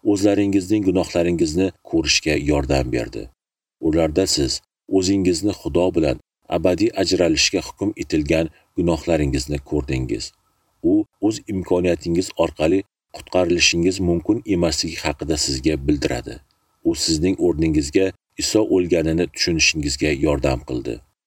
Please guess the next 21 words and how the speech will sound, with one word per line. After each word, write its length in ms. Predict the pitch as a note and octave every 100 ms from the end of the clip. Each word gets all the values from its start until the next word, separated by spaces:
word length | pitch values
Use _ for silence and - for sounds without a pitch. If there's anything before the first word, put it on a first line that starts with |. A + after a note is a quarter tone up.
| -
U 120 | F2
sizning 400 | G2 F2 D#2+ F#2 F#2 _
yuragingizga 760 | - F2 F2+ F2 F2+ E2 D#2+ F2+
gunohlardan 680 | E2+ E2 D#2 D#2 D2 F2+ -
ozod 380 | - E2 F2 F2
bo'lish 380 | - C#2+ C2 - _ _
va 160 | D#2 F#2+ - _ -
Iso 240 | - - A2
taklif 400 | - F2+ A2+ -
etayotgan 500 | G2 G2 E2 F#2+ F2
kechirimni 560 | - F2 E2 D#2 F2 F#2+ _ _ -
qabul 280 | D#2 E2 F#2+
etish 320 | - - - -
istagini 480 | - - D2 C#2+ C2+
soldi. 400 | C2+ B1 A1+ G#1+ _ _ _ -
Muqaddas 600 | D#2+ - E2+ D#2+ G2 -
Ruh 160 | F2
sizni 340 | - D#2+ D#2+ F#2+ - _ _
Masihga 520 | F2 F2+ - F2 -
yaqinlashtirdi 920 | F2 E2 D2+ E2 D#2 D2 - C#2 - A1+ - _ _ _ -
va 160 | -